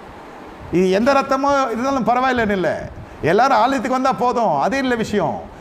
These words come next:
நீங்கள் இயேசுவின் ரத்தத்துக்குள்ளே எப்படி நீங்கள் ஆவிக்குரிய இஸ்ரவேலாய் வருகிறீர்கள் என்பதை நான் போதித்துக் கொண்டிருக்கிறேன். நல்லா புரிந்து கொள்ளுங்க. நீ பாக்கியவான், நீ ஆசீர்வதிக்கப்பட்ட, இதெல்லாம் ஜில்லுன்னு இருக்கும்.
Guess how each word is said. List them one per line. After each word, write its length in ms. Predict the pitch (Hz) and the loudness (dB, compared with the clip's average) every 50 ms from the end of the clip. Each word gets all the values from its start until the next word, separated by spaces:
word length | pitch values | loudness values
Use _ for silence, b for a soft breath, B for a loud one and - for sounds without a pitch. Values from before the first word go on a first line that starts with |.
| B B - | B B -2
நீங்கள் 240 | - 190 208 208 208 | 0 2 2 4 4
இயேசுவின் 560 | 220 240 277 294 262 - - 269 269 262 240 | 4 6 6 6 6 4 2 2 2 4 4
ரத்தத்துக்குள்ளே 600 | 240 240 240 269 - 277 240 247 247 247 247 262 | 2 2 0 0 -2 -2 0 0 2 2 2 2
எப்படி 440 | 233 226 233 226 - 262 262 269 262 | 2 0 0 0 0 0 2 2 2
நீங்கள் 260 | 254 247 233 240 233 | 0 0 0 0 0
ஆவிக்குரிய 720 | 233 220 202 202 226 262 262 262 - - 240 233 214 214 | 2 2 4 4 4 4 4 2 0 0 0 2 2 0
இஸ்ரவேலாய் 460 | 208 214 254 262 277 277 262 262 240 196 | 0 0 0 0 0 2 0 0 2 2
வருகிறீர்கள் 400 | 208 214 220 277 285 285 277 262 | 2 2 2 0 0 0 0 0
என்பதை 260 | 247 240 247 269 269 | 0 0 -2 -2 -2
நான் 180 | 277 269 247 | -2 -2 -2
போதித்துக் 300 | 202 240 247 262 208 233 | 0 -2 -2 -2 -2 -2
கொண்டிருக்கிறேன். 400 | 233 220 196 202 160 175 151 - - - - - - - - - - - - - - - - - - - - - - - - - - - - - - - - - - - - - - - - - - - - - - - - - - - - - - - - - - - - - - - - - - | -2 0 0 -2 -2 -2 -4 -6 -8 -12 -16 -18 -18 -18 -16 -16 -16 -16 -16 -14 -14 -16 -14 -14 -12 -12 -12 -12 -14 -14 -12 -12 -10 -12 -12 -14 -16 -16 -16 -16 -16 -16 -16 -16 -18 -18 -18 -18 -18 -18 -18 -18 -18 -18 -16 -16 -16 -16 -18 -18 -18 -16 -16 -14 -14 -14 -14 -14 -12 -12 -10 -4 0
நல்லா 200 | 160 185 214 226 | 2 2 2 2
புரிந்து 360 | - 196 196 214 214 - 190 | 2 0 0 0 0 0 0
கொள்ளுங்க. 260 | 180 165 151 139 131 104 85 - - - - - - - - - - - - - - - - - - - - - - - | 0 -2 -2 -4 -4 -6 -8 -10 -14 -16 -18 -18 -18 -18 -16 -14 -14 -14 -14 -16 -16 -16 -16 -14 -14 -14 -14 -12 -6 -4
நீ 100 | 127 143 | -2 0
பாக்கியவான், 760 | 127 120 151 170 175 175 185 170 160 156 156 151 147 143 139 - - | 2 2 2 2 2 0 0 2 2 2 2 2 0 -2 -4 -8 -6
நீ 80 | 156 160 | -4 -2
ஆசீர்வதிக்கப்பட்ட, 720 | 156 156 185 - 208 190 170 180 156 160 160 160 - 156 | 0 0 0 0 -2 -2 -2 -2 -4 -4 -4 -4 -4 -2
இதெல்லாம் 260 | 151 151 190 214 196 | 0 0 2 2 2
ஜில்லுன்னு 280 | 139 180 185 202 196 185 | 2 2 2 2 2 0
இருக்கும். 360 | 180 - - 110 - - - | 0 -2 -4 -6 -10 -12 -16